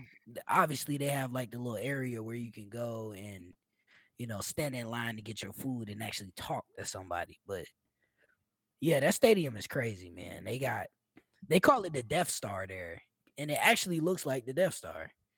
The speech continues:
Like, when you walk in, they have this huge column that has all these L E D lights on it. It kinda looks like stars,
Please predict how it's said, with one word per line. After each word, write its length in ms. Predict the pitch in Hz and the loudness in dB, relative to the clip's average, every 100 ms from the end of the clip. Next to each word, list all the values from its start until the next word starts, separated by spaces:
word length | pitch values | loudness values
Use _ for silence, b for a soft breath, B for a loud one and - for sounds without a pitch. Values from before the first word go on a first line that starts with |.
| _ _ _ - | _ _ _ -8
Like, 140 | 110 123 | -6 -4
when 120 | 127 | -4
you 100 | 127 | 0
walk 300 | 139 165 - | 2 2 2
in, 200 | 165 160 | -4 -2
they 100 | 151 | -2
have 160 | 139 | -2
this 200 | 117 - | -4 -6
huge 280 | 170 170 147 | -4 -4 -4
column 360 | - 151 165 151 | -2 0 0 -2
that 80 | 143 | -4
has 200 | 135 131 | -2 -2
all 160 | 143 | -2
these 160 | 139 123 | -2 -4
L 200 | - 151 | -4 -4
E 80 | 139 | -4
D 180 | 135 151 | -4 -2
lights 460 | 151 160 143 - | 2 2 0 -2
on 200 | 151 151 | -2 -2
it. 280 | 147 147 135 _ _ _ _ _ - | -2 -2 -4 _ _ _ _ _ -6
It 160 | 117 | -2
kinda 220 | - 196 170 | 2 2 2
looks 220 | 165 - | -2 -2
like 160 | 123 | -4
stars, 600 | - 147 156 160 160 156 | -4 -2 2 2 2 -2